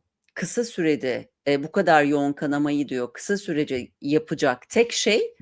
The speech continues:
zehir olabilir," diyor. Ama otopsi raporunda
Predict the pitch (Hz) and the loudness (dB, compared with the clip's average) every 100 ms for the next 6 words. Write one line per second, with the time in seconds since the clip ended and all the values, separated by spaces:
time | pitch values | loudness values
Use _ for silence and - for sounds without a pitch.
0 | - - 139 180 175 175 127 117 110 - | -14 -8 2 4 4 2 2 -4 -8 -12
1 | 92 90 - 98 - _ - - - _ | -14 -14 -14 -14 -16 _ -20 -20 -20 _
2 | 208 240 240 480 - _ _ _ - 180 | 6 8 6 2 -6 _ _ _ 2 4
3 | 208 202 - 269 226 226 156 147 147 175 | 2 2 0 4 4 6 2 4 4 4
4 | 453 571 | 2 0